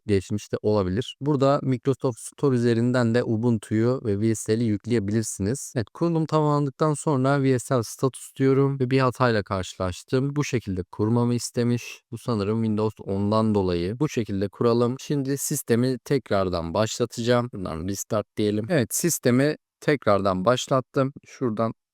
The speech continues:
tekrardan bir C M D açıyorum ve V S L status yazıyorum ve gördüğünüz gibi V S L kurulmuş durumda. Şimdi, şimdi şurada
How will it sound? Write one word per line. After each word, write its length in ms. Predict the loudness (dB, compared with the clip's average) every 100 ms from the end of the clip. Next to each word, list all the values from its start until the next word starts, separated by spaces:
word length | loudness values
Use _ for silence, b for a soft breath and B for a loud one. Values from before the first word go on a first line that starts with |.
| _
tekrardan 640 | -6 -4 0 0 0 -2
bir 100 | -2
C 180 | 0 2
M 180 | 2 2
D 60 | 2
açıyorum 640 | 0 0 0 0 -2 -2
ve 240 | 0 2 4
V 160 | 2
S 160 | 2 -2
L 80 | -4
status 500 | -4 -6 -6 -4 -2
yazıyorum 520 | 0 2 0 2 2
ve 80 | 2
gördüğünüz 420 | 2 2 2 0
gibi 240 | 0 2
V 140 | 2 0
S 140 | 0
L 60 | -2
kurulmuş 480 | 0 0 0 -2 -2
durumda. 400 | -2 2 2 0 -2
Şimdi, 140 | -6
şimdi 160 | -4 -4
şurada 500 | -2 0 2 0